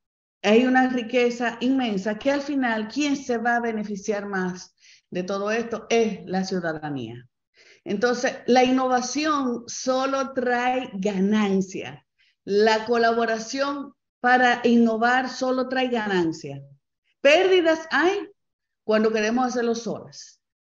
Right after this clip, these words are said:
cuando nos creemos que somos suficientes y que yo lo sé todo. Ahí ya hay problemas. Entonces, hay que abrirse y, y estar dispuesto a, a trabajar en,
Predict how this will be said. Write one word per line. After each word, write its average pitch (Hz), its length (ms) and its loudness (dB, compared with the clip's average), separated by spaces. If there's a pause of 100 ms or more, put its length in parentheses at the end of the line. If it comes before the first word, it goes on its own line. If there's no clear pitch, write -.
(180)
cuando 208 260 2
nos 208 140 2
creemos 233 720 -2 (160)
que 202 100 -2
somos 220 300 -2
suficientes 302 720 0 (280)
y 208 120 -4
que 202 180 2
yo 202 140 0
lo 214 100 0
sé 214 160 -4
todo. 135 680 -10
Ahí 214 340 2
ya 233 300 0
hay 214 140 0
problemas. 147 760 -8 (260)
Entonces, 214 420 0 (120)
hay 214 240 4
que 202 800 0
abrirse 240 800 -2
y, 185 760 0
y 202 80 0
estar 196 300 -4
dispuesto 220 680 -6
a, 175 600 -6
a 180 180 -6
trabajar 196 440 -2
en, 220 180 -4